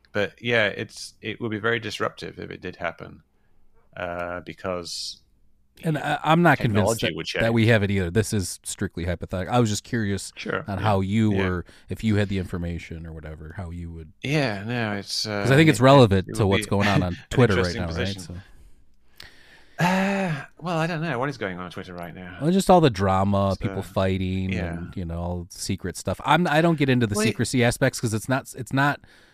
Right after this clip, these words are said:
Speaker 2: it's not an epistemological pillar, you know. It's not, there's not, I like to start with things that I can draw from either personal experience or things that I can know.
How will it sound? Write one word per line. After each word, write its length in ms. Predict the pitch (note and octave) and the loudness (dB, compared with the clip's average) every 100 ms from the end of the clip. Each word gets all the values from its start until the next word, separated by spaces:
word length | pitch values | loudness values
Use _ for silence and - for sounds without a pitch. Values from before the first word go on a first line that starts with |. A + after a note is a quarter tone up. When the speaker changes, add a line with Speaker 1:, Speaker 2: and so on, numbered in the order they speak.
| _ | _
Speaker 2:
it's 160 | A2+ - | -6 0
not 160 | D3+ | 2
an 120 | D#3 B2 | 4 2
epistemological 1400 | - C3 - A#2 G2 G2+ G#2 G2 - G2+ F#2+ F2+ E2+ - _ _ _ _ _ _ - | 2 0 -2 -4 0 0 0 -2 -4 -4 -2 -4 -8 -12 _ _ _ _ _ _ -2
pillar, 640 | C3+ A#2 G2 F2 E2+ - | 4 4 4 -2 -6 -8
you 160 | C4+ D3 | -4 0
know. 200 | G3+ A2 | 2 0
It's 160 | A#2+ - | 0 -2
not, 200 | D#3 C#3+ | -6 -4
there's 200 | C#3 C3 | -6 -2
not, 340 | E3 F3 - - - _ - _ _ _ _ _ A2 | 0 0 -4 -16 -20 _ -20 _ _ _ _ _ 2
I 120 | E3 | 4
like 180 | G3 - | 4 0
to 80 | |
start 280 | C#3 - C3 | -6 0 0
with 120 | A2+ | 0
things 260 | - A2+ G#2 | -2 -2 0
that 120 | G2 | 0
I 100 | G2 | -2
can 160 | - F#2 | -4 -6
draw 260 | F2 F2+ | -2 -2
from 320 | G2 A2 G2 G2+ | -2 -4 -4 -4
either 200 | G#2+ F#2 | -4 -4
personal 340 | - G#2 - | -2 -2 -2
experience 500 | F#2 - A2 G#2+ G2+ | -8 -4 -2 -2 -4
or 60 | F#2 | -6
things 280 | - G#2 F#2+ | -4 -4 -2
that 120 | F#2+ | -4
I 100 | F2 | -4
can 220 | E2+ E2 | -8 -8
know. 380 | F2 G2+ B2+ | -4 -2 -4